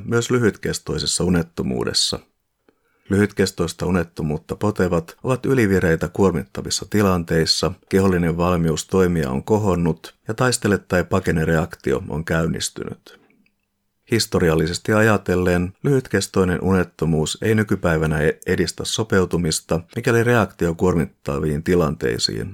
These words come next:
on liian voimakas. Tutkimuksen perusteella lyhytkestoinen unettomuus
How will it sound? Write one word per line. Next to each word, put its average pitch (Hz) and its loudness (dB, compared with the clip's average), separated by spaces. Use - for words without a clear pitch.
on 87 -2
liian 82 0
voimakas. - -4
Tutkimuksen 120 -2
perusteella 82 0
lyhytkestoinen 90 0
unettomuus 80 -2